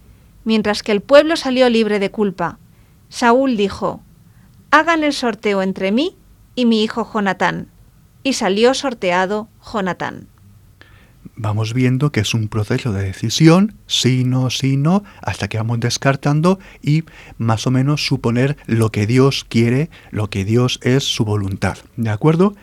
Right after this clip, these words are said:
Speaker 2: Sabemos poquitas cosas de los Urim y Tumim,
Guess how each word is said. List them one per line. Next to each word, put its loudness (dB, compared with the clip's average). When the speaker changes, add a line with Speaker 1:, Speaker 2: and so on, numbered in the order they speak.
Speaker 2:
Sabemos 2
poquitas -4
cosas -2
de -2
los -4
Urim 2
y -4
Tumim, 2